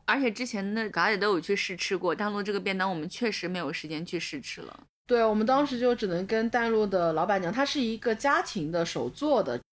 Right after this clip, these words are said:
Speaker 2: 就跟老板娘说我们给到每个人的预算，你就按照你的口味来给我们配。老板娘就是那种小地方的朴实的那种谨慎嘛，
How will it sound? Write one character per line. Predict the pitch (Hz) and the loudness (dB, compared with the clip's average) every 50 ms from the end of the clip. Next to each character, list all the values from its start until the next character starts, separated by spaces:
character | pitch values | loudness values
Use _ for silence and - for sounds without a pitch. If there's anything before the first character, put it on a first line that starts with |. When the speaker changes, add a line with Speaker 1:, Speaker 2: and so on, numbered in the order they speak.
| _ _ - | _ _ -2
Speaker 2:
就 | - 240 226 214 202 190 185 196 | 0 2 2 2 2 0 -2 -2
跟 | - 208 196 196 202 202 156 | -2 -2 0 0 -2 -2 -2
老 | 156 175 196 | 0 0 2
板 | 196 185 | 0 0
娘 | 175 156 160 | 0 -2 -2
说 | 170 - 208 196 196 | -2 0 0 0 2
我 | 202 190 160 | 2 0 -2
们 | 151 151 170 180 | -2 -4 -6 -4
给 | - 143 123 | -4 -4 -2
到 | 113 - 190 180 175 | 0 0 0 2 0
每 | - 160 165 143 143 | 0 0 -2 -2 0
个 | 170 233 | 0 0
人 | 214 190 165 151 | 2 2 2 0
的 | 165 | 0
预 | 165 226 220 | -2 -4 -4
算， | 190 - - 285 233 - - - _ _ _ _ _ - | -2 0 2 2 2 2 0 -8 _ _ _ _ _ -6
你 | 170 160 156 | -4 -4 -2
就 | 139 214 208 | 0 0 2
按 | - 175 208 214 226 | 2 2 2 2 2
照 | 240 220 196 190 | 2 2 2 2
你 | 185 170 147 123 - | 0 -2 -4 -4 -6
的 | - 110 98 90 87 82 64 - - | -6 -4 -4 -4 -4 -6 -10 -10 -10
口 | - - - 120 | -8 -4 -2 2
味 | 131 185 196 170 | 4 4 4 4
来 | 160 185 | 4 2
给 | 190 180 202 | 2 2 0
我 | |
们 | 208 170 120 - | 0 0 -2 -4
配。 | - - 294 233 - - _ _ _ _ _ _ _ | -2 0 0 0 0 -4 _ _ _ _ _ _ _
老 | - 285 294 | 4 6 6
板 | 311 294 262 | 6 6 4
娘 | 240 226 254 | 4 4 2
就 | 277 | 2
是 | 285 302 | 2 2
那 | 262 294 294 | 2 2 2
种 | 233 220 220 226 | 4 4 2 2
小 | 220 - - 254 202 190 196 | 0 0 2 4 4 4 4
地 | - 339 320 302 | 2 0 -2 0
方 | 302 - 294 294 302 311 294 | 2 4 4 6 6 6 6
的 | 294 247 226 | 4 4 4
朴 | 226 - - 226 190 | 2 0 0 0 2
实 | - - - - 180 190 | 2 2 2 2 2 4
的 | 214 285 285 269 | 6 6 6 6
那 | 285 | 6
种 | 262 254 269 277 | 6 6 4 4
谨 | - - 294 202 147 151 | 4 4 4 4 2 2
慎 | - - 370 311 226 | 4 4 6 6 6
嘛， | 196 131 | 4 0